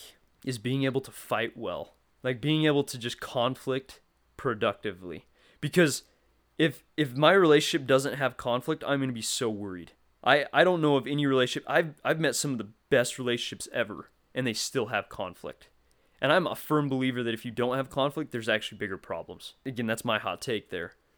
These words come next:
But for me, like,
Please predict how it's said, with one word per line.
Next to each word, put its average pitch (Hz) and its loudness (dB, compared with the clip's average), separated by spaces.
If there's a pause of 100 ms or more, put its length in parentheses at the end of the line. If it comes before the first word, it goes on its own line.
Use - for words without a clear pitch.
(120)
But 120 2 (460)
for 151 0
me, 139 0 (560)
like, 123 0